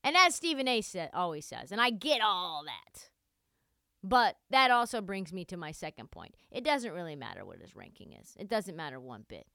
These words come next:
He's a first rounder because his dad is included in this first round package. That's it. If, if he was not connected to LeBron James in any way, yeah, he'd probably be Josh Hart.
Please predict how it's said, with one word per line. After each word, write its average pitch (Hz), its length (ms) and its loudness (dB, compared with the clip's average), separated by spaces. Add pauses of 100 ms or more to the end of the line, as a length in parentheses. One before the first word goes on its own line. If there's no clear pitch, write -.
(160)
He's 233 220 -6
a 220 60 -4
first 277 400 -2
rounder 202 580 -2 (400)
because 208 320 -6
his 180 160 -12
dad 160 500 0 (140)
is 160 220 -10
included 139 500 -12
in 120 100 -14
this 113 160 -16
first - 300 -18
round 104 220 -14
package. - 420 -20 (100)
That's - 220 -6
it. 233 200 -2 (280)
If, 190 160 -8 (100)
if 208 200 -6 (300)
he 320 280 -4
was 247 200 -2
not 262 340 2
connected 240 380 -6
to 208 60 -8
LeBron 196 440 -2
James 180 260 -10
in 170 80 -12
any 175 180 -8
way, 160 280 -6 (180)
yeah, 165 240 -4
he'd 185 220 -10
probably 170 280 -2
be 156 140 -10
Josh 143 380 -10
Hart. 147 260 -10